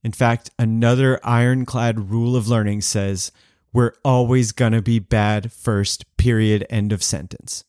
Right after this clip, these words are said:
This is a tough rule to accept, but it's true. If we're gonna get better at something, we're always gonna struggle a little bit up front.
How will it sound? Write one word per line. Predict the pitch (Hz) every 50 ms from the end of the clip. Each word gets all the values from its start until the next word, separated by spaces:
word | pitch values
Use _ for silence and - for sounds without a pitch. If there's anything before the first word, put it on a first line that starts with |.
| _ _ _ _ _ _ _ _ _ _ _ _
This | - 160 151 190
is | 196 180
a | 214 196
tough | - 170 160 156 - -
rule | 156 151 135
to | - 139 135
accept, | 127 110 - - 143 135 - 107
but | - 110 113
it's | 104 - -
true. | - - 139 120 107 113
If | 117 -
we're | 160 170 170
gonna | 233 247 233
get | - 202 190 - - 98 85
better | - 139 135 131 143 139 -
at | - 127 - -
something, | - - 143 131 117 - - 98 95 107 - _ - - - - - -
we're | 147 143 -
always | - 143 151 160 165 175 156 -
gonna | - 156 151 143
struggle | 127 - - 139 127 123 127 127 - -
a | 117
little | 104 113 120 110 113 98
bit | 90 113 101 - - 120
up | - - -
front. | - - 104 95 - -